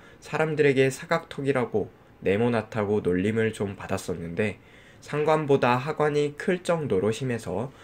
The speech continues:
제가 봐도 이상해 보였고 그런데 수술하기에는 너무 무섭고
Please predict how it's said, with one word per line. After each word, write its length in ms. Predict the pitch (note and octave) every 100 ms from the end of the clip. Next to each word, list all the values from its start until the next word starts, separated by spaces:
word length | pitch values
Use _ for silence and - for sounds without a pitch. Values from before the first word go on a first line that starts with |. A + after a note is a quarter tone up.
| - -
제가 340 | - - G2
봐도 240 | B2+ B2+ A#2+
이상해 340 | G2 A2+ A2+
보였고 560 | G2 D#2 - - A2+ - - - - - -
그런데 400 | - C3 C3 C3+
수술하기에는 720 | C3+ D#3 F3 E3 D3+ D3+ D3
너무 280 | C3 F2+ A2+
무섭고 720 | G#2+ F2+ G#2+ - F2+ F#2 A2+